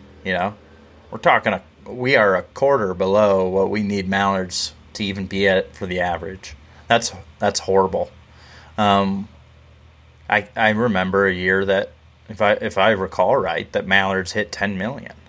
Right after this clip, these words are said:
And now we're looking at six. Um, it's ugly.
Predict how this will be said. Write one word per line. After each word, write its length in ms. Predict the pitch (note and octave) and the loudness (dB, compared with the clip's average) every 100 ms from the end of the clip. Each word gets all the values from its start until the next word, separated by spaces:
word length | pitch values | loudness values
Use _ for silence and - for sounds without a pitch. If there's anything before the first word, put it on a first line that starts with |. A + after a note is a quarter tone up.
| - - - - - - - | -20 -20 -20 -20 -20 -20 -8
And 640 | G2 G2 G2 G2 F#2+ F#2 F2+ - - - - - - - | 0 2 4 2 0 -4 -8 -14 -20 -20 -20 -20 -20 -12
now 200 | - F#2+ | 0 2
we're 120 | G#2+ | 4
looking 220 | G#2 G2 G2 | 2 -2 -8
at 100 | - | -4
six. 600 | - G2+ - - - - - - _ - - - - | 0 2 0 -2 -6 -6 -20 -20 _ -20 -20 -20 -6
Um, 540 | G2+ F#2+ F2+ E2 - - - - - - - - - - | -2 0 0 -4 -14 -18 -20 -20 -20 -20 -20 -20 -20 -6
it's 120 | - | 2
ugly. 360 | A#2+ F#2+ E2+ | 2 2 -4